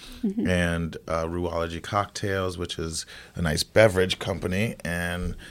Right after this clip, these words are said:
Speaker 2: we're gonna bring people through to seventy-four Cottage Street in East Hampton.
Speaker 1: Mm-hmm.
Speaker 2: And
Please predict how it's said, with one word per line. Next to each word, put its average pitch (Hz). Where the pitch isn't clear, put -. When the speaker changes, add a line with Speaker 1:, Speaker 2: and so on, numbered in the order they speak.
Speaker 2:
we're 90
gonna 87
bring 92
people 90
through 98
to 92
seventy-four 87
Cottage 107
Street 113
in 95
East 90
Hampton. 135
Speaker 1:
Mm-hmm. 202
Speaker 2:
And 85